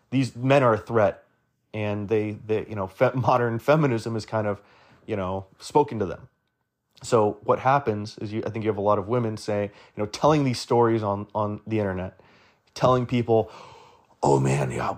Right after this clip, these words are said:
men burned me, men hurt me, men did this, men did that, you know, men did, you know, did all these horrible things to me." And, and you have a lot of women who are listening, you know, because, you know, this, this content also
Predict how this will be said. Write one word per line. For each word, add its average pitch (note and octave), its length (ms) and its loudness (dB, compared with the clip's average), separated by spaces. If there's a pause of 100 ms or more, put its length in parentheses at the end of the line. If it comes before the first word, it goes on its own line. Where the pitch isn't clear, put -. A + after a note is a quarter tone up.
(120)
men C3+ 580 0
burned B2 360 2
me, A2 160 -4
men A2+ 260 -2
hurt A#2+ 320 0
me, A#2 180 0
men A2 260 -2
did A2 200 -2
this, A#2 260 2
men A2+ 140 -2
did A2 180 -4
that, G#2+ 280 2
you A2 60 -4
know, A2 200 0
men A2+ 380 -4
did, A2 320 -2 (160)
you A#2+ 80 -4
know, A2+ 80 0
did A2 160 -2
all C3+ 160 4
these B2+ 140 2
horrible A#2 440 4
things A#2 320 -2
to G#2 100 -8
me." F#2 140 -10 (500)
And, A2 340 0
and A2 240 -4
you A#2+ 140 -2
have A#2 220 2
a A2 40 -4
lot A2 280 4
of G#2 100 -2
women C#3+ 240 2
who A2 80 0
are G#2+ 80 2
listening, A#2+ 540 0 (720)
you B2 100 -2
know, G#2+ 280 -2 (800)
because, B2+ 420 4
you B2 60 0
know, A2 100 2
this, B2 220 2
this B2+ 180 0
content A2 400 0 (140)
also G#2+ 300 0